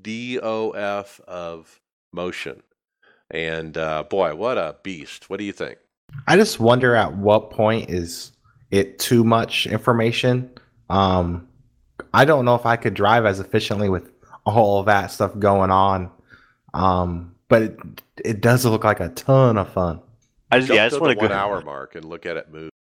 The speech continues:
Speaker 3: Yeah, I just wanna go to his house and play on it. I don't wanna be having to set it up or, like, uh, yeah, there's gotta, you, if it broke, you'd have to have an engineer come to work on it.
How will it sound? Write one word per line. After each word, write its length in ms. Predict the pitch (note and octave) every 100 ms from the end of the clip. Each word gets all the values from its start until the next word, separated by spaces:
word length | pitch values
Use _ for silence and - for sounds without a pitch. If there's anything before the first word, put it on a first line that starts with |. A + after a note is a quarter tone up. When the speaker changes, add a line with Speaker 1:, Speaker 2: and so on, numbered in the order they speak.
| - -
Speaker 3:
Yeah, 140 | A#2+ D#3 B2+
I 80 |
just 180 | C3+ B2+
wanna 180 | E3+ D3
go 180 | A#2+ A#2+
to 120 | B2
his 160 | A2+ -
house 300 | G#2 G#2 G#2+
and 100 | F#2+
play 180 | G#2+
on 180 | G#2 A2
it. 80 | G#2+
I 160 | D#2 F#2+
don't 280 | G2 G#2
wanna 260 | F#2 G2 F#2
be 400 | F2+ F#2+ F#2 F2+
having 420 | E2+ F#2 F2+ E2+
to 100 | E2+
set 220 | - F#2 F2+
it 100 | F2
up 280 | F2+ F2 - - - - -
or, 340 | F#2 F2+ F2
like, 180 | F2 F2
uh, 120 | F#2 F2+
yeah, 260 | F#2 F#2
there's 220 | E2+ E2+
gotta, 300 | - G2 F#2
you, 140 | G#2 F2+
if 140 | G#2 G#2
it 160 | F2+
broke, 300 | E2 G2+ F#2+
you'd 100 | G2
have 140 | F#2 F#2
to 80 | F2+
have 120 | E2+
an 80 | E2+
engineer 440 | F2 E2+ F2+ F2
come 240 | - E2+
to 60 | E2
work 220 | E2 E2+
on 160 | E2
it. 120 | D#2